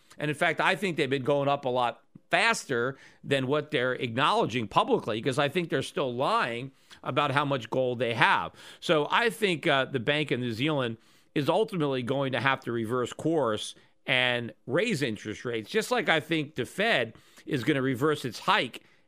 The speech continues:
and end up cutting. I don't think this is the beginning of a bunch of rate cuts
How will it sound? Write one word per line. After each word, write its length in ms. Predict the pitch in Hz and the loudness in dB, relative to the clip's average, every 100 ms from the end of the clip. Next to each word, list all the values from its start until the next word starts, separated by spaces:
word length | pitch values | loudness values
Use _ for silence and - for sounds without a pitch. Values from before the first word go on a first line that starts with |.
| _ | _
and 120 | 139 | -4
end 240 | 127 160 143 | -2 0 0
up 180 | 131 - | 0 -2
cutting. 520 | - 233 156 113 113 - _ - - | 0 2 0 -2 -6 -14 _ -20 -2
I 140 | 156 | 0
don't 340 | 156 214 240 190 | 2 2 2 0
think 220 | 196 165 | 0 2
this 180 | 160 151 | 0 -2
is 120 | 139 | -2
the 100 | 131 | -2
beginning 600 | 117 117 143 185 143 127 | -2 -2 0 0 0 -2
of 120 | 131 | -4
a 60 | 123 | -2
bunch 320 | 117 139 131 | -2 -2 -2
of 80 | 117 | -2
rate 300 | 139 135 - | -2 -4 -6
cuts 540 | - 190 107 - - | -2 0 0 -6 -14